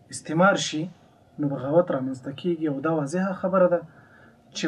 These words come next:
موږ د خپلو ګټو او نړیوالې اقتصادي امپراتورۍ دپاره دغه کار کاوه. په نهم فصل کې لیکوال د خپل ژوند پر جوړونې تمرکز کوي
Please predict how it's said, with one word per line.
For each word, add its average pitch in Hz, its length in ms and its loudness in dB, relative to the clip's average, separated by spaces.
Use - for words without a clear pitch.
موږ 190 160 4
د 147 160 -2
خپلو 180 320 2
ګټو 185 300 2
او 139 80 -4
نړیوالې 156 560 4
اقتصادي 147 560 0
امپراتورۍ 147 500 2
دپاره 127 280 -6
دغه 143 300 -4
کار 127 300 -6
کاوه. 123 240 -10
په 196 100 4
نهم 208 300 6
فصل 247 260 4
کې 190 640 -2
لیکوال 196 560 4
د 156 80 -2
خپل 185 340 0
ژوند 190 260 4
پر 147 100 0
جوړونې 143 640 2
تمرکز 160 480 -2
کوي 156 260 0